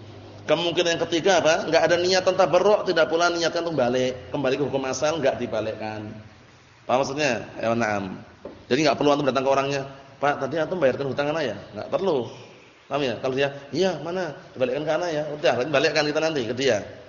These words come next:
Tapi kalau hukum asalnya dia diam aja, tiba-tiba kita mau ke toko bayar hutang udah lunas, udah alhamdulillah. Enggak perlu, enggak perlu kita nyari orangnya kemudian, "Pak, tadi Bapak bayarkan hutang anaknya." Paham ya?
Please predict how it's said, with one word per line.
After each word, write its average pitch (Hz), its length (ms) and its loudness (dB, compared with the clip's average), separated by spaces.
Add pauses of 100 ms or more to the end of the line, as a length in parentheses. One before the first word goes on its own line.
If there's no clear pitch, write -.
(380)
Tapi 151 240 2
kalau 165 240 4
hukum 165 80 2
asalnya 165 320 2
dia 160 80 6
diam 156 240 4
aja, 151 480 4
tiba-tiba 147 400 0
kita 156 240 0
mau 156 240 0
ke - 320 -6
toko 156 160 2
bayar 143 240 4
hutang 151 240 0
udah 135 80 0
lunas, 139 400 0
udah 175 240 -4
alhamdulillah. 170 400 0 (640)
Enggak 127 160 -2
perlu, 156 160 0
enggak 143 320 4
perlu 165 160 2
kita 160 160 4
nyari 151 120 2
orangnya 151 280 2
kemudian, 147 300 0 (500)
"Pak, 143 240 -4
tadi 156 240 -4
Bapak 123 320 -4
bayarkan 123 400 -2
hutang 135 160 -4
anaknya." 131 240 -4 (800)
Paham 135 160 -2
ya? 117 80 0